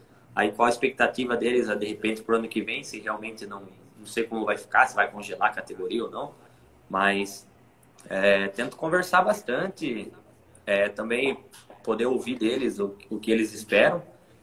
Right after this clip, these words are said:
Mas não é muito fácil, né? Porque todo o ritmo que tinha perdeu, tanto o ritmo, é, a parte física quanto a parte técnica, que você, se você parar de treinar, ela vai indo embora, né? Não tem como você,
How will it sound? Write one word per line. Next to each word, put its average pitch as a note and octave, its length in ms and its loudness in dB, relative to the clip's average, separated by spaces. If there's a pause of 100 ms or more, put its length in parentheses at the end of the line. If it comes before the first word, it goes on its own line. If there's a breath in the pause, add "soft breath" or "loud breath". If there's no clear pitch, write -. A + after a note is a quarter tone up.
(200)
Mas A#2 320 4
não D#3 180 0
é F3 80 6
muito G3+ 220 2
fácil, F3+ 480 4
né? D#3 260 -2
Porque G#2+ 880 0 (520)
todo C3+ 180 2 (140)
o B2 40 2
ritmo B2+ 480 -4
que A2+ 140 -4
tinha B2+ 580 0 (140)
perdeu, A#2+ 680 2 (320 loud breath)
tanto A#2 260 0
o A#2 40 2
ritmo, A#2 800 0 (520)
é, G2 100 0
a G2 80 2
parte - 380 2
física C3+ 440 -4
quanto G#2+ 260 -4
a G2+ 40 0
parte A2 320 2
técnica, A2+ 840 2 (520 soft breath)
que G2+ 420 6
você, G#2 300 -6
se - 240 -14
você A#2 220 -2
parar A#2 280 6
de A#2 100 0
treinar, A2+ 1120 0
ela G2 180 0
vai G#2+ 200 0
indo B2+ 100 -6
embora, A2+ 340 2
né? G2+ 140 -4
Não F#2+ 120 -10
tem - 200 -10
como A#2 420 -4
você, A2 480 -4